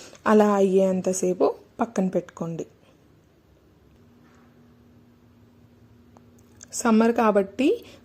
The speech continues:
కొంచెం టైమ్ పడుతుంది ఈ ఆయిల్ అవి కూల్ అవ్వడానికి.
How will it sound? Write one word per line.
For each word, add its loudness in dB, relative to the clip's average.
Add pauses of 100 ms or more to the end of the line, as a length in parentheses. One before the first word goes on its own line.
కొంచెం 2
టైమ్ 0
పడుతుంది -2
ఈ 0
ఆయిల్ 4
అవి 2
కూల్ 6
అవ్వడానికి. -2